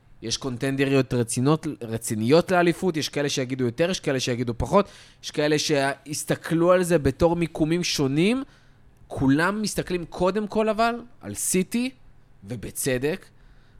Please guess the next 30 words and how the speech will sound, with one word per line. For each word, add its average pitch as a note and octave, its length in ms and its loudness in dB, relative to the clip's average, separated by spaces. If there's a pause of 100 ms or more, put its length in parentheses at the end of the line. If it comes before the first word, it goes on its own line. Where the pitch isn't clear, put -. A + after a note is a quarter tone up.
(120)
בזה G2+ 260 -12
שהיא D3 160 -8
הולכת D3+ 400 -6
להיות... E3+ 300 -2
אה, F#3 480 -2 (500)
שוב F#3+ 320 4
אלופה. D3 460 4 (280)
אנחנו C3+ 500 -4
כולנו D3+ 380 0
מאמינים C#3 360 -2
שליברפול C#3+ 480 0
הולכת C#3+ 260 -4
לעשות C3+ 320 -2
את C3 100 -2
זה B2 80 -2
שוב, G3 320 6 (520)
והעונה B2+ 840 2
זה E3+ 100 0
שלנו, F#3 600 2 (560)
אבל A#2 260 -6
כולם A#3+ 320 2
מדברים, D3+ 580 -2
ודי A#2+ 320 2
בצדק, E3+ 500 0
על C#3 60 -2
זה D#3 120 -2
שסיטי D#3+ 520 -2
הולכת D#3 460 0
לשם C3 260 -2
שוב. A3+ 360 4